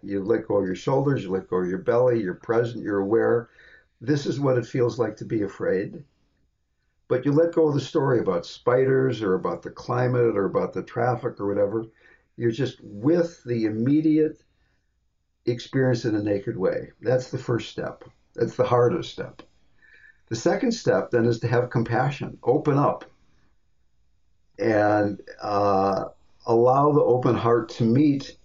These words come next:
the experience. And the third step is the tantric part, where you go beyond pure and impure, that even the fear of spiders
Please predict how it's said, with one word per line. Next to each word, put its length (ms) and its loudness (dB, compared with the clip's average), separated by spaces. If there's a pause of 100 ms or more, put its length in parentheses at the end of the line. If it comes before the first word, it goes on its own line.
(380)
the 160 2
experience. 520 0
And 100 0
the 80 0
third 240 2
step 280 0
is 120 0
the 120 -2
tantric 500 -2
part, 380 -2
where 440 0 (600)
you 140 0
go 200 4
beyond 400 2
pure 300 2
and 80 4
impure, 600 -2 (760)
that 220 2
even 680 2 (360)
the 160 0
fear 440 2
of 100 2
spiders 760 -2